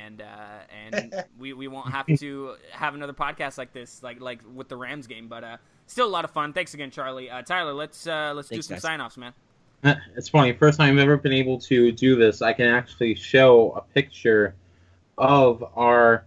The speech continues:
Speaker 3: Twitter handles
Speaker 1: Yes.
Speaker 3: so people can look at that. So I have it showing right now on Periscope. Everybody, thanks so much for tuning into the Who Dat Dish podcast. We want to thank the people who listened to Periscope, who watched us on Periscope tonight,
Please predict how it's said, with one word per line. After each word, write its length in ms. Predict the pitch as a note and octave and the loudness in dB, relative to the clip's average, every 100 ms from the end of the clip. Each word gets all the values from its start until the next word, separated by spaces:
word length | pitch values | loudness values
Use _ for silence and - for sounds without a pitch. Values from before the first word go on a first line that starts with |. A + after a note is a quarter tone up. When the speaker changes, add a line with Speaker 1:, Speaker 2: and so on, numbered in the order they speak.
| _ _ _ _ | _ _ _ _
Speaker 3:
Twitter 340 | - D3+ C#3 | 2 6 6
handles 520 | B2+ B2+ A#2+ A2+ A2 C3+ | 4 0 0 0 -2 -6
Speaker 1:
Yes. 120 | C3 | -4
Speaker 3:
so 160 | B2 | -2
people 400 | A#2 C3+ C#3 C#3+ C3 | 0 0 -2 -2 -6
can 200 | A#2+ A#2+ | -4 -4
look 140 | B2+ | -4
at 80 | - | -2
that. 300 | G#2+ F#2+ - _ _ _ - | -2 -2 -4 _ _ _ -6
So 280 | - B2+ A#2+ | 2 4 6
I 120 | A#2 | 4
have 180 | B2 A#2+ | 2 0
it 100 | A#2 | 0
showing 260 | - B2+ A2+ | -2 -2 0
right 160 | A2 G#2+ | -4 -6
now 80 | A2 | -6
on 120 | G2+ | -4
Periscope. 560 | A#2 G#2+ - G#2+ G2+ - | -2 -4 -2 -2 0 2
Everybody, 560 | D3+ D#3 D3+ D3 C3+ - | 4 6 6 4 2 0
thanks 240 | E3+ D#3 | 0 0
so 160 | - D3 | 0 0
much 360 | D3 D3 D3+ - | 2 2 0 -8
for 340 | - E3 D3+ A#2 | 0 4 6 4
tuning 320 | - D3+ C#3+ | 0 -2 0
into 240 | C3+ A#2+ | -2 -4
the 80 | A#2+ | -6
Who 160 | B2 B2+ | -4 -2
Dat 240 | B2 A#2 | 0 -2
Dish 220 | - A2+ - | -4 -8 -4
podcast. 680 | A#2+ A#2 A#2 A2+ A2 - _ _ _ | -2 -2 0 0 0 -4 _ _ _
We 80 | - | 0
want 160 | C3 C3 | 2 2
to 80 | B2 | 0
thank 340 | - E3 D#3+ | 4 4 4
the 100 | D3+ | 2
people 280 | C#3+ C#3+ C3+ | 2 2 2
who 140 | C#3 | 0
listened 400 | C3 D3+ D3+ D3+ C#3+ | 2 2 2 0 2
to 120 | C3 | -2
Periscope, 760 | - C#3+ C#3+ C#3 - B2+ A2+ _ _ _ _ - | 0 2 4 2 2 2 2 _ _ _ _ 0
who 80 | |
watched 380 | C3 D#3 E3 - | 4 6 6 2
us 180 | D#3 C#3 | -4 -2
on 180 | C#3 B2+ | -2 -2
Periscope 720 | A#2+ C3 B2 A#2+ - B2+ A#2+ | 0 0 0 -2 0 0 0
tonight, 440 | - B2+ B2 B2 | -2 0 0 -2